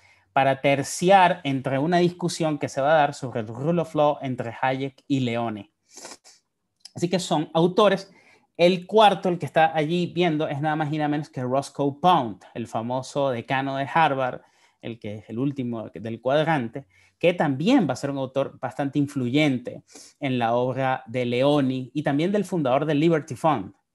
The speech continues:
Para aquellos que están en el ambiente liberal, sabrán que Pierre Goodrich fue alumno de Roscoe Pound. Eh,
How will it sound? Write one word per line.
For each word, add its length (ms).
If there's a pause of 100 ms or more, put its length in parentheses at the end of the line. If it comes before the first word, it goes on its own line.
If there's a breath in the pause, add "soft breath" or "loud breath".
Para 140
aquellos 260
que 60
están 200
en 80
el 100
ambiente 360
liberal, 480 (280 soft breath)
sabrán 360
que 140
Pierre 260
Goodrich 560
fue 200
alumno 420
de 80
Roscoe 400
Pound. 300 (480)
Eh, 480